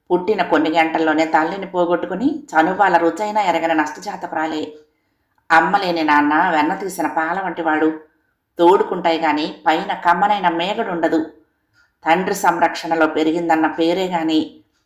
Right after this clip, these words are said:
గోపెమ్మకు అతని ప్రేమ దక్కలేదు. తర్వాత వచ్చిన సవతి తల్లి పెద్ద కష్టాలేమీ పెట్టలేదు.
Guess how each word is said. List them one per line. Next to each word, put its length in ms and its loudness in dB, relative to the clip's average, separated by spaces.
గోపెమ్మకు 640 2
అతని 220 2
ప్రేమ 320 -2
దక్కలేదు. 640 -2
తర్వాత 400 4
వచ్చిన 240 -4
సవతి 380 2
తల్లి 240 -2
పెద్ద 200 -2
కష్టాలేమీ 600 -2
పెట్టలేదు. 680 -2